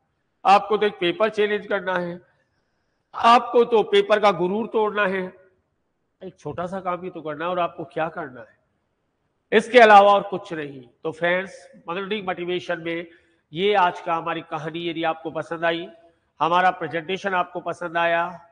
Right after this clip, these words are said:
तो आप इस motivation पर काम करें, अपने career को एक अच्छी उड़ान दें, अपने सपनों को एक नए पंख दें और उस digi height पर पहुंचे, उस height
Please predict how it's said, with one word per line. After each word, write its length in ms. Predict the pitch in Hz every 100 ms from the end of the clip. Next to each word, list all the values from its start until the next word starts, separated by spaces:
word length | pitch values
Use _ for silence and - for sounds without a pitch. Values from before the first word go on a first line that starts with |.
| -
तो 160 | 160 -
आप 340 | 165 175 175 -
इस 120 | - -
motivation 520 | 156 160 156 156 151
पर 160 | 151
काम 260 | 143 147 156
करें, 320 | 165 175 180 175 _ _ _ _ _ 190
अपने 360 | 190 - 202
career 440 | 196 180 170 175 170
को 300 | 175 180 180
एक 200 | 175 160
अच्छी 260 | 160 -
उड़ान 420 | 170 156 165 180 170
दें, 400 | 185 185 185 175 -
अपने 240 | 160 202 170
सपनों 440 | - - 185 190
को 160 | 185 175
एक 120 | 156
नए 160 | 160
पंख 340 | 156 160 180 180
दें 320 | 170 175 175 - _ _ _ _
और 200 | 175 214
उस 340 | 214 - 240 233
digi 240 | 190 180
height 280 | 170 175 170
पर 100 | 170
पहुंचे, 480 | 165 165 156 175 180 - 202
उस 260 | 233 -
height 220 | - 160